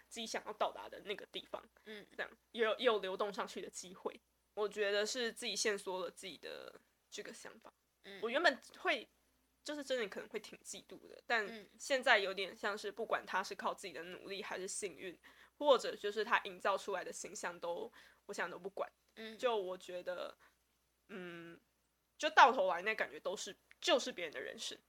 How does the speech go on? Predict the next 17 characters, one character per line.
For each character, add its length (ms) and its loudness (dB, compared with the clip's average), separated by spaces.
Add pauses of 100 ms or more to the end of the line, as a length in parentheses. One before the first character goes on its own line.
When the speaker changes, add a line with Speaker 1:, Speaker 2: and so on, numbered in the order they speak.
(160)
Speaker 2:
嗯， 220 -10
嗯， 80 -14
嗯。 20 -4
Speaker 1:
然 120 4
后 220 4
你 160 -10
的 180 4
人 160 0
生 220 -8
就 160 0
是 240 -6 (320)
one 180 0
shot， 320 -2
就 140 4
一 160 -4
次 320 -8
嘛。 160 -14